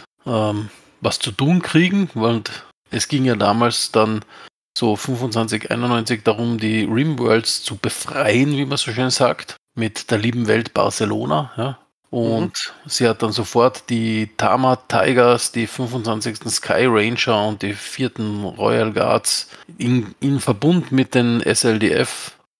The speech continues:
Speaker 1: dorthin geschickt, um halt hier quasi da den, den Chaos zu machen.
Speaker 2: Dazu muss man sagen, Viola hatte an der, äh, zu der Zeit schon einen relativ schlechten Stand.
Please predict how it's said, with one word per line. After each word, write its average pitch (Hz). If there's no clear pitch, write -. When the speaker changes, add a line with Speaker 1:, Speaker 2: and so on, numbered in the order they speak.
Speaker 1:
dorthin 151
geschickt, -
um 120
halt 110
hier 110
quasi 98
da 104
den, 101
den 101
Chaos -
zu -
machen. -
Speaker 2:
Dazu -
muss 160
man 160
sagen, 151
Viola 156
hatte 180
an 156
der, 151
äh, 147
zu -
der 156
Zeit 165
schon 156
einen 147
relativ 156
schlechten 147
Stand. 156